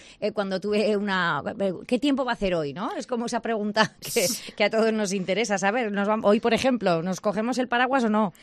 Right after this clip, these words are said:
Speaker 2: Sí.
Speaker 1: Algo así, ¿no?
Speaker 2: Sí, también le pregunto qué tiempo va a
Speaker 1: <laughs>
Speaker 2: hacer, si va a llover,
Speaker 1: Hmm.
Speaker 2: qué grados tenemos.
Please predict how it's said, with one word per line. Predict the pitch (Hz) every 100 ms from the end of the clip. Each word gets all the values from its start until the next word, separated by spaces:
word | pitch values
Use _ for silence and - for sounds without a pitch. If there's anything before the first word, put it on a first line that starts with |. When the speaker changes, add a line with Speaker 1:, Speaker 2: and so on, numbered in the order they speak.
| -
Speaker 2:
Sí. | - - 202
Speaker 1:
Algo | 277
así, | 311 - 156
¿no? | 143 214 - -
Speaker 2:
Sí, | - 262 294
también | - 160 170 208
le | 240
pregunto | 214 190 180 196 185 202 185
qué | 202
tiempo | - 165 240
va | 170
a | 170
Speaker 1:
<laughs> |
Speaker 2:
hacer, | 269 269 269 277
si | -
va | 170
a | 165
llover, | 165 220 233 233 240 240 -
Speaker 1:
Hmm. | 160 120 - -
Speaker 2:
qué | 175
grados | 185 170 165
tenemos. | - 165 226 262 233 226 226 - -